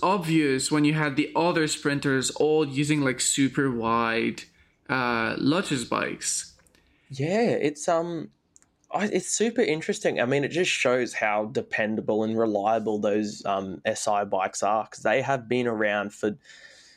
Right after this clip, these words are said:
Speaker 2: oh, they first developed those when, um, um, what's his name? How, he's a, he's been knighted. How am I forgetting his name?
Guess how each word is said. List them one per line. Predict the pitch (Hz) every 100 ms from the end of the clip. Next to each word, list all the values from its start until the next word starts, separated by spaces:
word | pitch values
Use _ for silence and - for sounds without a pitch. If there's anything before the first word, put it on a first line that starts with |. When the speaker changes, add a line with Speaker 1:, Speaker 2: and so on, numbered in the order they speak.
| _ _ - -
Speaker 2:
oh, | 110 107 - -
they | 127 139
first | - 143 139
developed | 131 113 127 135
those | 117 110 110
when, | 113 110
um, | 107 104 - _ -
um, | 110 107 107 107
what's | 110 -
his | 107
name? | 104 98 104 _ _ - - - - - - - _ -
How, | 123 123
he's | 123 127 120
a, | 113 107
he's | 123 127
been | 107 156 139
knighted. | 117 123 120 107
How | 131 120
am | 120
I |
forgetting | 117 120 113 113
his | 110 101
name? | 101 104